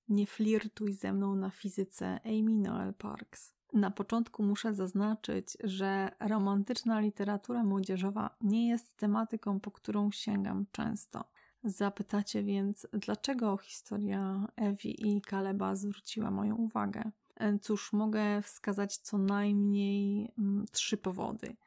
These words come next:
Po pierwsze, zaintrygował mnie tytuł, bo cóż może mieć wspólnego flirt z fizyką? Po drugie, zagłębiając się w opis wydawcy, szybko dotarło do mnie, że nie jest to jedna ze stereotypowych relacji,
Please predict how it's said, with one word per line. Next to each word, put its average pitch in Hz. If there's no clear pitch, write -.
Po 220
pierwsze, 202
zaintrygował 226
mnie 240
tytuł, -
bo 196
cóż -
może 202
mieć 190
wspólnego 202
flirt 190
z -
fizyką? 208
Po 214
drugie, 202
zagłębiając 208
się 208
w -
opis 208
wydawcy, 208
szybko -
dotarło 208
do 185
mnie, 220
że 208
nie 226
jest -
to 202
jedna 196
ze 190
stereotypowych 202
relacji, 208